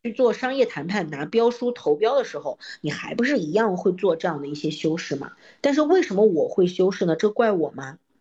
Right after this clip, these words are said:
这不怪我，我又开始甩锅了。这不怪我，这怪人，是你们人性当中有贪念，你们觉得你应该拿一百块买到一千块的东西，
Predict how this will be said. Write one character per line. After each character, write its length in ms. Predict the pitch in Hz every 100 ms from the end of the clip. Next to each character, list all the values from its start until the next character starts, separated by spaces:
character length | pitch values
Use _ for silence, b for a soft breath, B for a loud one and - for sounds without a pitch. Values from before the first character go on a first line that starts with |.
| - _
这 140 | - 233
不 100 | 165
怪 180 | 240 220
我， 180 | 147
我 180 | 131 160
又 80 | 220
开 120 | 208
始 120 | 208
甩 180 | 208 -
锅 220 | - 156
了。 180 | 147 - -
这 140 | 220
不 100 | 190
怪 140 | 190 202
我， 260 | 147 - B B B
这 120 | - 247
怪 200 | 247 170
人， 340 | 143 135 151 _
是 240 | - - 320
你 260 | 247 196
们 220 | 156 180 220
人 240 | 175 165
性 260 | 180 240 220
当 240 | 226 233
中 180 | 233 226
有 180 | 165 -
贪 500 | - 214 220 233 233
念， 340 | 185 139 - _ B B B -
你 180 | 190
们 260 | 165 180 269
觉 220 | - 160
得 100 | 196
你 200 | 185 156
应 140 | 170 196
该 160 | 214
拿 240 | 208 165 165
一 160 | 220
百 200 | 185 147
块 200 | 147 185
买 200 | 180 143
到 120 | 143 170
一 160 | 202
千 260 | - 208 202
块 140 | 202
的 100 | 165
东 240 | 165 185 220
西， 360 | - 151 139